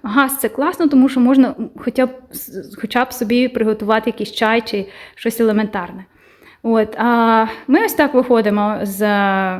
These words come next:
положення, якщо хочеться дуже чаю, то оскільки ми вже тут сім років живемо, е, я собі знайшла і купила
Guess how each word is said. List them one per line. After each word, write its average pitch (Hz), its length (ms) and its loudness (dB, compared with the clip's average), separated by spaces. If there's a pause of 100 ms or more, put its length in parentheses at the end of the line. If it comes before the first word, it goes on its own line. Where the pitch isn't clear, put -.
(180)
положення, 208 680 2
якщо 226 460 2
хочеться 220 400 -6
дуже 214 260 0
чаю, 190 540 -2 (240)
то - 100 -4
оскільки 254 380 0
ми 247 160 4
вже 240 140 2
тут 254 220 -2
сім 277 220 6
років 220 360 -2
живемо, 226 640 0 (520)
е, 285 300 -4 (120)
я 320 200 4
собі 370 480 2 (120)
знайшла 262 440 4
і 294 140 0
купила 247 540 2